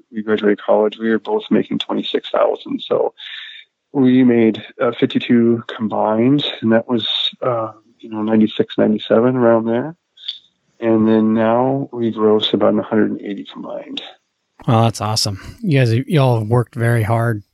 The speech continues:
Speaker 2: I'm sure, to go from fifty grand to up, upwards of a hundred eighty to get to one point seven million plus in net worth. Joe, if somebody's just starting out, what advice would you give them? Where do they begin?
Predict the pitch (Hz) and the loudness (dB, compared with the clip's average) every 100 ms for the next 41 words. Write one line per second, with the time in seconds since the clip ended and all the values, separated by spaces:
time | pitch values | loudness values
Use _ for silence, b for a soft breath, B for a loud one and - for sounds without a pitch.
0 | _ 147 123 - - 123 107 117 110 110 | _ 0 0 0 0 0 0 -2 0 -2
1 | - 104 - - 135 - 123 113 117 117 | 0 -2 -2 -2 -2 0 0 2 2 2
2 | 107 107 117 143 123 - 135 - 120 110 | 0 -2 -4 -4 -4 -2 -2 0 0 0
3 | 104 135 131 117 120 123 117 113 110 107 | 0 2 2 2 2 0 0 -2 -4 -4
4 | 117 113 120 110 - 120 110 110 110 113 | -2 -2 -2 -2 -2 -2 0 0 2 2
5 | 113 113 - B B B B - 127 117 | 2 2 -2 B B B B -2 0 0
6 | 127 117 120 113 120 120 - B B B | 0 2 2 2 2 2 -2 B B B
7 | B B 151 165 151 233 233 143 131 - | B B 0 2 2 2 2 4 0 0
8 | 127 110 117 117 113 101 - _ _ _ | -2 0 -2 0 0 -2 -6 _ _ _
9 | - 165 220 180 113 110 123 123 135 113 | -6 0 2 2 2 0 0 0 -2 -2
10 | 117 117 113 113 110 104 - 147 165 156 | 0 0 2 2 2 -2 -2 0 2 4
11 | 127 117 107 113 113 104 | 2 2 2 4 4 2